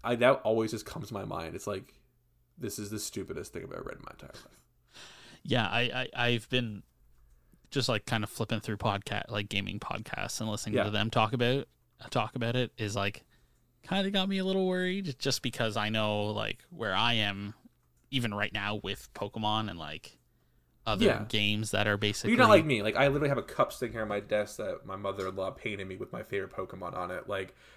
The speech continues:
Speaker 1: I have binders of Pokemon cards sitting next to me. My, my Game Boy Poco three D S is sitting right here. Yes, that
Speaker 2: Oh,
Speaker 1: button
Speaker 2: yeah.
Speaker 1: does work on my three D S. It is amazing.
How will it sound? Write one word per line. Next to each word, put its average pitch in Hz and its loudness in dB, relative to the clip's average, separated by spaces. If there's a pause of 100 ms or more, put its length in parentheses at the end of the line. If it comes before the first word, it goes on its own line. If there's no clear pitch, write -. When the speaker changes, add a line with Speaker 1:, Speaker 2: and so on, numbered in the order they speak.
(140)
Speaker 1:
I 120 -2
have 107 4
binders 107 4
of 95 -4
Pokemon 107 -4
cards 101 0
sitting 101 -2
next 98 -6
to 98 -2
me. 95 -6 (340)
My, 117 8 (320)
my 123 6
Game 135 8
Boy 127 10 (680)
Poco 160 8 (220)
three 175 4
D 156 8
S 135 12
is 135 2
sitting 139 10
right 135 12
here. 120 8
Yes, 120 8
that 120 10
Speaker 2:
Oh, 123 0
Speaker 1:
button 127 10
Speaker 2:
yeah. 120 -4
Speaker 1:
does 127 8
work 123 6 (280)
on 131 8
my 127 8
three 127 4
D 120 8
S. 101 6
It 123 2
is 120 8
amazing. 110 2